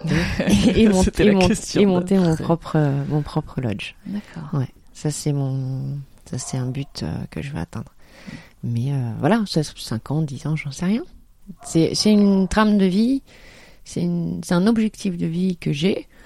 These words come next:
Speaker 2: Après, si, si c'est un petit peu différent, si c'est pas ça, si c'est, c'est pas grave, mais c'est, euh, j'ai besoin d'objectifs pour avancer.
Speaker 1: Je comprends, ouais.
Speaker 2: Et,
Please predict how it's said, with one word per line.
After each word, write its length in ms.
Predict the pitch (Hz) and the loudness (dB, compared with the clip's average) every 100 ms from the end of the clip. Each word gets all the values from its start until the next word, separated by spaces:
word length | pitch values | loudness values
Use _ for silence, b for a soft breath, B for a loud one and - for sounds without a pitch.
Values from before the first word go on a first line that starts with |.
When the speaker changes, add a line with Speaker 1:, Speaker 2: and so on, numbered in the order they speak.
| B B | B B
Speaker 2:
Après, 240 | - - 254 | -8 -2 -2
si, 220 | - 196 | -2 -6
si 260 | - 202 190 | -4 -2 -2
c'est 260 | - 180 | -2 0
un 120 | 175 | 0
petit 160 | 170 - | -2 -4
peu 140 | - | -2
différent, 580 | 165 165 - 139 156 190 | 0 0 -2 0 2 2
si 160 | 196 160 | 0 -6
c'est 160 | - | -8
pas 160 | 151 123 | -8 -6
ça, 340 | - 123 170 190 | -6 -4 -2 -4
si 160 | - | -6
c'est, 320 | 165 - 139 160 | -12 -8 -6 -8
c'est 160 | - | -8
pas 100 | - | 0
grave, 260 | 160 127 202 | 0 0 -2
mais 240 | 175 165 151 B B B B | 2 2 0 B B B B
c'est, 460 | - - - 147 | -18 -16 -10 -4
euh, 180 | 135 147 - - 180 | -2 -2 -4 -6 -2
j'ai 180 | 165 180 | 2 2
besoin 180 | 165 185 | 4 4
d'objectifs 480 | 180 170 - 175 - | 4 0 -2 -6 0
pour 140 | 160 | 0
avancer. 460 | 147 147 143 170 185 | 2 0 0 0 0
Speaker 1:
Je 60 | |
comprends, 120 | 185 | -2
ouais. 240 | 143 - - - | -8 -8 -12 -10
Speaker 2:
Et, 360 | - 139 151 156 | -2 0 0 -2